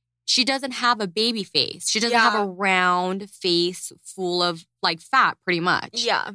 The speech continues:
Speaker 1: It's very structured. This is
Speaker 2: Mm-hmm.
Speaker 1: kinda like the Angelina Jolie look.
Speaker 2: Yeah.
Speaker 1: If that's the look that you like, then you should get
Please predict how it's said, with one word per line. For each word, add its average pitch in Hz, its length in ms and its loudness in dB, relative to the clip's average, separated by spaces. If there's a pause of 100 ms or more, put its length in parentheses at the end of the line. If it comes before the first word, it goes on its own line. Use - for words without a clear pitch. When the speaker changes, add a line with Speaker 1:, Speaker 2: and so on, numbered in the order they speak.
Speaker 1:
It's 202 200 -2
very 214 280 2
structured. 165 840 -2
This 214 220 -4
is 214 100 -6
Speaker 2:
Mm-hmm. 208 180 -2
Speaker 1:
kinda 226 220 -2
like 214 160 -2
the - 160 -8
Angelina 254 460 0
Jolie 190 380 0
look. 151 380 -4
Speaker 2:
Yeah. 220 380 -2
Speaker 1:
If 247 220 0
that's 311 320 0
the 381 100 0
look 240 280 -2
that 226 140 -6
you 220 160 -4
like, 190 440 0 (160)
then 254 140 0
you 277 100 0
should 311 300 0
get 208 320 0